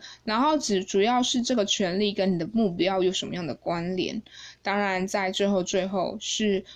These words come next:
我们自己有什么需求呢？然后我们是用什么样的准则来评估各项的选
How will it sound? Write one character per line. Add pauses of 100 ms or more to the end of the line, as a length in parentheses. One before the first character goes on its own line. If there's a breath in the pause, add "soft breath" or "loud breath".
我
们
自
己
有
什
么
需
求
呢？ (180)
然
后
我
们
是
用
什
么
样
的 (240 loud breath)
准
则
来
评
估
各
项
的
选